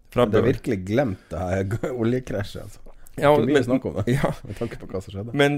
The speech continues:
Speaker 1: men det siste fra, fra, fra børsen der er at de øker position limits. Tenk deg det, altså til tross for at dette har skjedd,
Speaker 2: Mm.
Speaker 1: så kan du nå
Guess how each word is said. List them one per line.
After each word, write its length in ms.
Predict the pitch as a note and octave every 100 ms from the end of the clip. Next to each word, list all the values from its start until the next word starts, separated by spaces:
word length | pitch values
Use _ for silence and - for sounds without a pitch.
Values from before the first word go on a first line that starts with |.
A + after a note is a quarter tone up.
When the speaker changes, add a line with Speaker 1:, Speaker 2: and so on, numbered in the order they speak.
| C3
Speaker 1:
men 160 | C#3
det 80 | C#3 D3+
siste 300 | D3+ - G#2+
fra, 460 | A#2+ A#2+ B2 B2+ A#2+
fra, 320 | B2 B2 A#2
fra 220 | - C3
børsen 320 | A2 F#2+ - C3+
der 240 | F3+ G#3+
er 220 | C3 C3
at 140 | B2+ -
de 80 | C#3+ -
øker 560 | C3 F#2 E2+ - F2+ -
position 400 | - G#2+ - B2+
limits. 460 | D3 G#3+ - - - - - - _
Tenk 220 | C#3 C#3
deg 140 | D3 D#3
det, 60 | A3
altså 220 | D#3+ B2+ A#2+
til 160 | C#3+ -
tross 240 | - A2 -
for 160 | - C3 -
at 160 | C3
dette 160 | B2 -
har 80 | A#2
skjedd, 380 | - E3+ A#3+ - -
Speaker 2:
Mm. 220 | F#2+ F2 F2 -
Speaker 1:
så 160 | - C3+
kan 160 | C#3 C#3
du 80 |
nå 160 | D3 B2